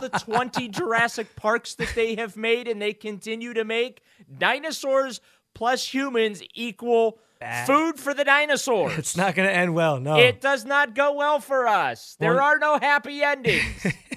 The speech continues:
Speaker 2: Well, now that we know the robots are listening, uh, I'm gonna pivot real quick to the stadium conversation, 'cause there was the report late last week,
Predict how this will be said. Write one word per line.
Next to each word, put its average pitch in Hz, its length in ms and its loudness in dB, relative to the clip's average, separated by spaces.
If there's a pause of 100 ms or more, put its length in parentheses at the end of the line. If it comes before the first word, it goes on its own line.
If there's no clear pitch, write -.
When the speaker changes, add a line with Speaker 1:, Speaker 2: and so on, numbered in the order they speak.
(560)
Speaker 2:
Well, 190 140 0
now 233 140 6
that 269 100 2
we 254 60 -2
know 247 160 4
the 220 80 2
robots 208 420 4
are 185 60 -4
listening, 156 680 -2
uh, 147 400 2
I'm 160 100 0
gonna 185 140 0
pivot 185 360 0
real 170 120 0
quick 170 340 -2
to 160 380 0
the 156 280 -4
stadium 180 440 2
conversation, 135 640 -4
'cause 147 160 -6
there 156 80 0
was 160 100 -2
the 160 100 -4
report 208 400 0
late 202 200 0
last 185 320 0
week, 185 340 0